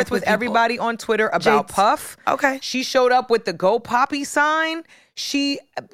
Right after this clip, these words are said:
Speaker 2: all of her real bad shit, real, real ass bitch, give a fuck about it. That still
Speaker 1: Well, that's a
Speaker 2: gets.
Speaker 1: song.
Speaker 2: She's a hip hop artist. This is hip hop media. Social
Speaker 1: Okay.
Speaker 2: media counts,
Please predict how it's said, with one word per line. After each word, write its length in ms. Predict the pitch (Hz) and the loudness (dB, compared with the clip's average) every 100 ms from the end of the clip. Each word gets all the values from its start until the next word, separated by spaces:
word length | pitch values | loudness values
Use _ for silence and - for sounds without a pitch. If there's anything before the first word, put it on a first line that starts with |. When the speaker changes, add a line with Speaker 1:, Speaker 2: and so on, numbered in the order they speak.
| 185 160 - | -16 -12 -4
Speaker 2:
all 240 | 220 262 | 0 0
of 80 | 254 | 0
her 160 | 254 | 0
real 240 | 214 240 254 | 0 0 2
bad 340 | 254 262 254 | 2 2 0
shit, 300 | - 262 262 | -4 -4 -4
real, 440 | 180 208 240 240 190 - | -6 -2 0 -2 -8 -12
real 280 | 180 262 277 | -6 -2 2
ass 220 | 262 262 | 2 2
bitch, 220 | 202 254 - | -4 -6 -6
give 120 | 233 | -8
a 60 | |
fuck 220 | 214 254 254 | -2 -2 2
about 160 | 254 | 2
it. 180 | 240 180 | 2 0
That 300 | 220 262 - | 2 2 2
still 320 | - - - | -6 -2 2
Speaker 1:
Well, 100 | 294 285 | 2 2
that's 100 | 277 | 2
a 40 | |
Speaker 2:
gets. 80 | 226 | 2
Speaker 1:
song. 340 | 196 190 240 - _ _ | 2 0 -6 -16 _ _
Speaker 2:
She's 320 | - - 220 | -12 -6 -2
a 100 | 233 | 0
hip 260 | 220 330 339 | 0 -2 2
hop 260 | 277 240 190 | 2 4 2
artist. 380 | 180 202 214 | 2 0 -4
This 180 | 196 190 | -6 -6
is 100 | 208 | -6
hip 180 | - 220 | -4 0
hop 160 | 226 220 | 0 0
media. 340 | 240 214 156 | -4 -4 -4
Social 400 | - 214 214 285 | -2 -4 -2 -2
Speaker 1:
Okay. 100 | 269 | -2
Speaker 2:
media 180 | 294 262 | -2 -2
counts, 480 | - 185 147 - | -4 -4 -4 -8